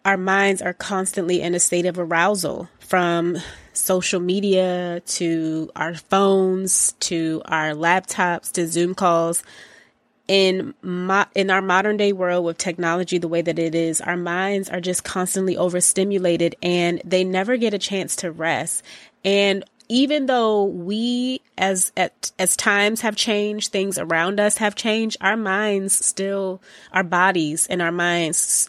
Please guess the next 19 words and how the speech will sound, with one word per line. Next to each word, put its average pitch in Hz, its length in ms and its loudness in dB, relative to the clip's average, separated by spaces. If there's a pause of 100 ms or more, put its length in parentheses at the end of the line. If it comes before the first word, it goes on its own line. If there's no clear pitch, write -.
are 180 100 0
still 196 300 0
programmed 180 460 -2
the 170 40 -2
way 170 120 0
that 165 120 -4
they 165 80 -2
were 160 120 -4
pro-, 170 260 -4 (160)
programmed 175 400 0
thousands 156 380 0
of 160 100 -8
years 277 240 -2
ago. 170 380 -4 (320)
And 196 120 0
so 208 180 2
at 180 120 2
some 262 300 0
point, 160 440 0